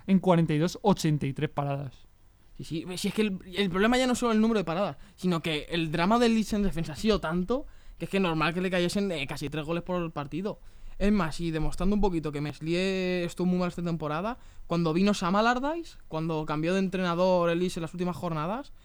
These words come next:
Speaker 2: Sam Allardyce jugó Joel Lo-, Robles de portero, en vez de Meslier. Sí, sí, sí, jugó de titular. Eh, Joel Robles, que no sabía ni siquiera que estaba en el Leeds.
Speaker 1: Sí, eso sí, hom-, los últimos cuatro partidos ha sido Joel Robles titular.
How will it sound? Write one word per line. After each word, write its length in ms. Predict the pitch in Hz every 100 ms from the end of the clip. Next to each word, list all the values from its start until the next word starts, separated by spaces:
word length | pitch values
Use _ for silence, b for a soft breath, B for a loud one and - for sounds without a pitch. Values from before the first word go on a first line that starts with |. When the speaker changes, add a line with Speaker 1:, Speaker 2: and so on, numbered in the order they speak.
| b
Speaker 2:
Sam 140 | - 170
Allardyce 440 | 185 208 226 -
jugó 440 | - 185 147 160 208
Joel 240 | 180 180 185
Lo-, 200 | 175 -
Robles 440 | 156 220 196 127
de 100 | 147
portero, 420 | 143 - 226 196 - - -
en 120 | 160
vez 100 | 170
de 80 | 196
Meslier. 420 | 165 151 185 240 - - - -
Sí, 140 | - 190
sí, 120 | 202
sí, 100 | 214
jugó 260 | 170 156 185
de 80 | 185
titular. 440 | 202 175 196 - b b b b - - - 160
Eh, 680 | 123 165 160 156 147 143 143
Joel 220 | 156 170
Robles, 280 | 175 208 147
que 100 | 139 127
no 120 | 143
sabía 200 | 143 151
ni 100 | 185
siquiera 320 | 170 143 160 170
que 60 |
estaba 240 | 143 151 151
en 60 |
el 120 | 127
Leeds. 220 | 127 196 -
Speaker 1:
Sí, 160 | - 147
eso 240 | 135 180
sí, 100 | 160 196
hom-, 220 | 165 165
los 260 | 160 143 131
últimos 400 | 147 156 156 147
cuatro 240 | 156 147
partidos 600 | 139 131 147 143 131 - - -
ha 160 | 151 143
sido 340 | - 143 139 135
Joel 500 | 139 135 135 135 135
Robles 360 | 143 131 135
titular. 380 | 143 131 135